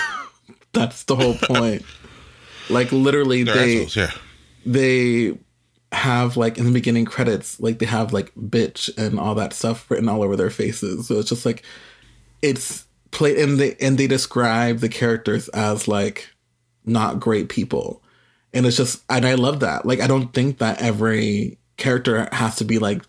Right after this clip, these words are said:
Speaker 1: deemed as, like, a good person. And so the
Speaker 2: No,
Speaker 1: fact that,
Speaker 2: they
Speaker 1: like,
Speaker 2: don't.
Speaker 1: they have, like, a more realistic kind of take on, like, these four women who grew up as best friends, and they all kind of, like, you know, have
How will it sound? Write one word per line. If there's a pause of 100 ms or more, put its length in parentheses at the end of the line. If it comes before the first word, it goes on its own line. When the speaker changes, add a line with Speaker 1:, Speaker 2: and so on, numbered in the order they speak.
Speaker 1:
deemed
as,
like,
a
good
person. (600)
And
so
the
Speaker 2:
No,
Speaker 1:
fact
that,
Speaker 2:
they
Speaker 1:
like,
Speaker 2:
don't. (280)
Speaker 1:
they
have,
like,
a
more
realistic
kind
of
take
on,
like, (240)
these (160)
four
women
who
grew
up
as
best
friends,
and
they
all
kind
of,
like, (120)
you
know, (100)
have